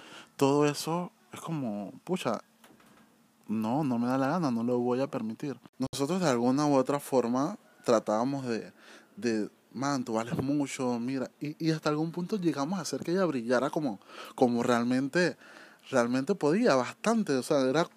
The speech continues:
verla radiante y eso nos alegraba un montón. A mí me dio bastante rabia, yo rompí en llanto en el trabajo, porque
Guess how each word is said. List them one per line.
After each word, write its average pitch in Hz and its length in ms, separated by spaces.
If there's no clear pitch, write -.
verla 151 340
radiante 143 580
y - 20
eso 160 160
nos 165 160
alegraba 113 400
un 151 140
montón. 147 440
A 147 80
mí 175 60
me 220 80
dio 220 80
bastante 135 400
rabia, 107 460
yo 113 180
rompí 123 480
en 110 200
llanto 104 260
en 120 60
el 113 80
trabajo, 101 500
porque 131 320